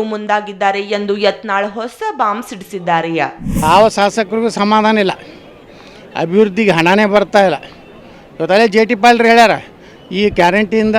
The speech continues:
Speaker 2: ನಮ್ಗೆ ಅಭಿವೃದ್ಧಿ ಆಗ್ತಾ ಇಲ್ಲ ಅಂತ. ಮತ್ತು ಚಲುವರಾಯಸ್ವಾಮಿ ಹೇಳ್ಯಾರ, ಅವ್ರ ಮಾ-, ಸ-, ಸ-, ಸಚಿವ ಸಂಪುಟದಲ್ಲಿ ಶಾಸಕರಲ್ಲಿ ಈ ಗ್ಯಾರಂಟಿಗಳಿಂದ ನಮಗೇನೂ ಲಾಭ ಆಗಲಿಲ್ಲ, ನಾವು ಗ್ಯಾರಂಟಿ ಕೊಟ್ರೆ ಇಪ್ಪತ್ತೆಂಟು ಲೋಕಸಭಾ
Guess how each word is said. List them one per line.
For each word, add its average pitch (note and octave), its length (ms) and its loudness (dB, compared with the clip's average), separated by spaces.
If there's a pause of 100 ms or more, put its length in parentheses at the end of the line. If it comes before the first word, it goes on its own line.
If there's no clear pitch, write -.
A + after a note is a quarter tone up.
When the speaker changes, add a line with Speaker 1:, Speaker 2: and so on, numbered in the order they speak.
(140)
Speaker 2:
ನಮ್ಗೆ G3+ 240 0
ಅಭಿವೃದ್ಧಿ G3 400 0
ಆಗ್ತಾ F#3 260 -4
ಇಲ್ಲ F3 160 -2
ಅಂತ. B2 100 -8 (720)
ಮತ್ತು G3+ 220 -6 (160)
ಚಲುವರಾಯಸ್ವಾಮಿ A3+ 680 4
ಹೇಳ್ಯಾರ, A3 260 4 (120)
ಅವ್ರ F#3+ 220 -2
ಮಾ-, G#3+ 300 -2
ಸ-, G3 260 0
ಸ-, F#3+ 180 -2 (140)
ಸಚಿವ F#3 380 -2 (100)
ಸಂಪುಟದಲ್ಲಿ F3+ 640 -2 (160)
ಶಾಸಕರಲ್ಲಿ F3+ 720 0 (720)
ಈ F3+ 40 -8 (100)
ಗ್ಯಾರಂಟಿಗಳಿಂದ G#3+ 880 0
ನಮಗೇನೂ G3 440 -4
ಲಾಭ F#3+ 260 2
ಆಗಲಿಲ್ಲ, F3 360 -4 (720)
ನಾವು F3+ 220 -2
ಗ್ಯಾರಂಟಿ G#3 400 0
ಕೊಟ್ರೆ G#3+ 260 0
ಇಪ್ಪತ್ತೆಂಟು G#3 540 -4
ಲೋಕಸಭಾ G3 340 -4